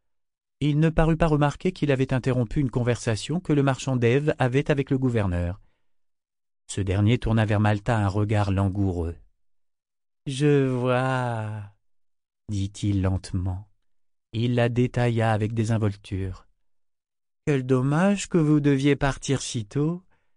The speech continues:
Nous n'avons eu qu'une brève conversation, et sur un sujet si important. Malta ne sut que répondre.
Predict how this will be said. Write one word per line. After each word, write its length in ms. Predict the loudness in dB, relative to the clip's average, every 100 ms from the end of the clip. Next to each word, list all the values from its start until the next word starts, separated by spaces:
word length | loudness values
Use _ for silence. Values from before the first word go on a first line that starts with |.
| _ _ 0
Nous 140 | 4
n'avons 340 | 6 6 4
eu 100 | 4
qu'une 240 | 4 2 4
brève 300 | 6 4 2
conversation, 880 | 0 0 -2 -4 -4 -4 -4 -4 -6 _ _ _ _
et 100 | -6
sur 260 | -4 -2 0
un 120 | 0
sujet 480 | 0 -2 0 2 0
si 340 | -2 -6 -4
important. 840 | -4 -4 -6 -8 -6 -4 -4 -4 -10 -20 _ _ _ _ _ _ _ _ _ _ _ _ _ _ _
Malta 440 | -2 -2 -2 -2 0
ne 80 | 0
sut 160 | -2
que 80 | -2
répondre. 500 | -2 0 0 0